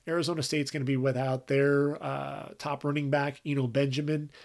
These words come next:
He's declared for the draft. He's one of those guys, you know, who makes things difficult because he's, he's one of those, it's hard to tackle a,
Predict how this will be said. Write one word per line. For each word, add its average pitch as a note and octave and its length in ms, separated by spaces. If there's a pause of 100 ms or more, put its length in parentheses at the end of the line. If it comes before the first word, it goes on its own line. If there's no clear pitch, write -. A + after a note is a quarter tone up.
(140)
He's D3 220
declared D3 420
for D#3 100
the C#3 100
draft. C#3+ 460 (240)
He's F3 200
one F3+ 140
of D#3+ 60
those D3 180
guys, C#3+ 520
you D3 120
know, B2+ 80
who C3 600
makes D#3 380
things E3 240
difficult C#3+ 540
because C#3 340
he's, C#3 240
he's C3 160
one E3+ 120
of D#3 60
those, C#3 300
it's C3+ 160
hard G#3+ 320
to - 60
tackle D#3 460
a, B2 60